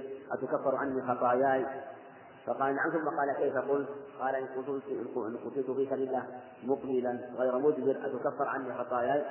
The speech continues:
قال: "نعم." فلما ولى دعا قال: "إلا الدين فإن جبريل أخبرني به آنفا." ورواه مختصرا كما هنا.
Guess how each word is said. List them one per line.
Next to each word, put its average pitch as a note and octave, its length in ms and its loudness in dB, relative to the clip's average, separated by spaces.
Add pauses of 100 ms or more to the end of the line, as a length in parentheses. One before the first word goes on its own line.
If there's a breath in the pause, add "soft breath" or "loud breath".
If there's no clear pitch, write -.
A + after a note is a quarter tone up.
(340)
قال: B2 160 2
"نعم." D3+ 220 2
فلما C#3 280 0
ولى B2+ 220 4
دعا B2 240 2
قال: C#3+ 240 2
"إلا C#3 340 0
الدين C3 520 2
فإن B2+ 280 -2
جبريل B2+ 260 -2
أخبرني B2+ 400 0
به B2 420 0
آنفا." A#2 280 0 (400)
ورواه D3+ 360 4 (440)
مختصرا C3 360 -2
كما B2 180 -4
هنا. A2 200 -8